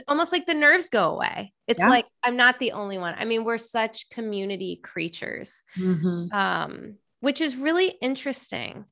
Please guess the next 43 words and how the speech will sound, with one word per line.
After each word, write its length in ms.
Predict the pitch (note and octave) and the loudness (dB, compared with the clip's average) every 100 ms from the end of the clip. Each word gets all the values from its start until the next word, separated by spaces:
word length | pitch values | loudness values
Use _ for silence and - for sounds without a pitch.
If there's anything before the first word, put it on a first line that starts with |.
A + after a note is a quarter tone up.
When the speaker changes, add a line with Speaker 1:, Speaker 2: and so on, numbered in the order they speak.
| _ _ _ - | _ _ _ -8
Speaker 1:
because 300 | A3+ A#3+ A3 | -2 0 2
I 140 | A3 | 2
find 420 | G#3+ - A3+ A3+ G#3+ | 0 0 2 2 -2
it's 160 | - | -4
like, 400 | A3 G3+ F#3+ - _ _ _ _ _ _ _ - | -2 0 -2 -8 _ _ _ _ _ _ _ 0
again, 340 | B3 B3+ A#3+ | 2 4 4
the 60 | A3+ | 2
more 280 | A3+ A3+ A#3+ | 0 2 4
I'm 180 | B3+ B3 | 4 2
myself, 520 | A3 - G3 G3 - | -2 0 -2 -2 -4
the 60 | |
more 180 | G3 G3 | -6 -4
the 100 | F#3+ | -4
right 180 | F#3 F#3 | -4 -6
people 260 | - G3 E3 | -8 -8 -8
show 240 | - F3+ | -4 -2
up, 180 | E3 - - | -4 -6 -10
which 180 | F#3 | -10
is 140 | F#3+ F3+ - | -10 -10 -8
awesome. 580 | E3+ - B3 C4+ D4+ D4 - _ A#3 | -8 -4 -4 -4 -6 -12 -20 _ 0
Speaker 2:
Yeah. 220 | G#3 F#3+ | 2 0
Speaker 1:
Um, 120 | F#3 - - | -2 -8 -2
but 160 | A3+ | -2
we're 200 | A3 A3 | 2 0
also 480 | - G#3 G#3+ - A3 | 2 2 2 0 -4
worried 300 | F#3+ G3 G3 | -2 -2 -2
about 280 | G3 F#3 - | -2 -4 -4
finding, 580 | - G3 G3 G3 F#3+ - _ _ _ _ _ _ _ - G3+ | -2 -2 -2 -6 -8 -10 _ _ _ _ _ _ _ -6 -2
being 220 | B3 A#3+ | 0 -2
accepted 540 | - - G#3 G3+ G3 | -4 -2 -4 -2 -8
in 180 | - G3+ | -4 -4
a 80 | G3+ | -4
community. 500 | G#3 A3 A#3 B3+ C#4 | -6 -6 -2 -2 -4
So 200 | C#4 G#3+ | -4 -6
we're 100 | G3 | -6
so 160 | - G3 | -6 -8
scared 480 | - - G3 F#3+ - | -8 -4 -4 -4 -8
to 100 | F3+ | -10
be 160 | F#3+ | -6
a 60 | F3+ | -6
hundred 260 | F3+ F3 F3 | -8 -10 -12
percent 320 | - F3+ E3+ | -12 -10 -8
ourselves. 720 | - - B3 - - - | -10 -10 -10 -10 -14 -20